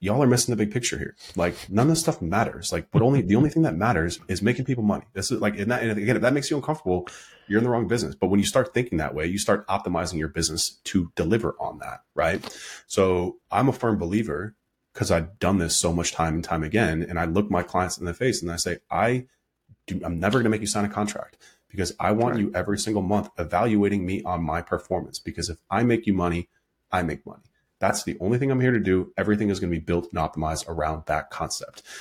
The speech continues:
Speaker 1: And I think a lot of marketers, because maybe it's the experience thing, maybe the fact that they know that they're selling something that doesn't deliver to that, are afraid to ask those questions.
Speaker 2: Right.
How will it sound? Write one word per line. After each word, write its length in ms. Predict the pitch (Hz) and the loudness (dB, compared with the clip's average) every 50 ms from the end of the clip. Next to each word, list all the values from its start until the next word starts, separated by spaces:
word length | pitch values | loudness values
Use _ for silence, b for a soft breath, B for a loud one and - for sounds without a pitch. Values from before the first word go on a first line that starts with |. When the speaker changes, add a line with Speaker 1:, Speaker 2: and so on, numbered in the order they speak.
| B B B | B B B
Speaker 1:
And 100 | - 92 | -4 -4
I 40 | 90 | -2
think 140 | - - 107 | -2 -2 -2
a 40 | 104 | 0
lot 200 | 90 92 101 104 | 2 2 2 2
of 60 | 92 | 2
marketers, 580 | 90 107 117 - - 87 85 85 85 - - _ _ _ _ _ _ _ _ | 2 0 0 0 0 -2 -2 -2 -4 -8 -12 _ _ _ _ _ _ _ _
because 320 | - 92 - 101 92 80 - | -2 -2 0 0 0 0 0
maybe 220 | 87 82 78 - | 0 -2 -2 -2
it's 120 | 78 - | -4 -6
the 60 | - - | -6 -6
experience 460 | - - - - 110 107 104 104 - | -6 -6 0 4 4 4 4 4 2
thing, 200 | - 104 101 92 | 2 2 2 4
maybe 200 | 85 85 80 82 85 | 2 0 0 0 -2
the 100 | 85 - | -4 -2
fact 280 | - 76 78 82 - - | 0 0 0 0 0 -2
that 300 | 76 78 80 76 - b b b b _ _ _ | 0 0 0 -2 -6 b b b b _ _ _
they 120 | 87 85 | -2 0
know 200 | 85 85 95 104 | 2 4 4 4
that 140 | 98 92 - | 2 2 -2
they're 100 | 85 82 | -2 -2
selling 600 | - - - - 90 98 92 85 82 80 80 - - | -2 0 2 2 2 2 2 2 0 0 -2 -4 -6
something 440 | - - 101 98 - - 82 80 76 | -4 -2 -2 0 0 0 0 2 2
that 200 | 82 76 69 - | 0 0 0 0
doesn't 260 | - 80 71 85 71 | 0 0 0 0 -2
deliver 280 | 71 78 90 104 104 101 | 0 2 2 4 4 2
to 140 | - - | 0 -2
that, 280 | 76 76 78 80 76 - - | -2 0 0 0 0 -2 -4
are 100 | 87 80 | -4 -4
afraid 280 | 73 - - 80 80 | -2 -2 -2 -2 -2
to 60 | 76 67 | 0 -2
ask 220 | 67 71 - - | -2 -2 -4 -6
those 160 | - 58 - - | -6 -8 -8 -4
questions. 480 | - - 113 - - - - - - | -4 -4 -2 -2 -4 -8 -6 -4 -2
Speaker 2:
Right. 160 | 117 117 123 | -2 -2 -4